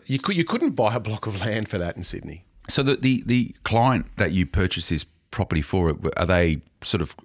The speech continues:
Speaker 2: quite a way down through their investment journey?
Speaker 1: They are, and that's
Speaker 2: Yeah.
Speaker 1: the, that's the point. So they've got, uh,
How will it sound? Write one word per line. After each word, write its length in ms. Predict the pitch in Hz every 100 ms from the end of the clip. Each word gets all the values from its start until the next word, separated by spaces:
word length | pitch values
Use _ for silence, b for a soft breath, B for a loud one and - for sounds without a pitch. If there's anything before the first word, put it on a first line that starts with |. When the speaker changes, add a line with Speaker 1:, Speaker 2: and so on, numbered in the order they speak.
| -
Speaker 2:
quite 180 | - 82
a 40 |
way 200 | 76 78
down 240 | 76 78 69
through 220 | - 78
their 260 | 73 69 -
investment 500 | - 80 82 90 -
journey? 120 | - 95
Speaker 1:
They 80 | 113
are, 120 | 117
and 80 | 98
that's 180 | 123 76
Speaker 2:
Yeah. 80 | 120
Speaker 1:
the, 60 |
that's 200 | - 123
the 80 | -
point. 320 | - 113 95
So 160 | - 113
they've 200 | 123 110
got, 520 | 123 113 - _ -
uh, 240 | 110 101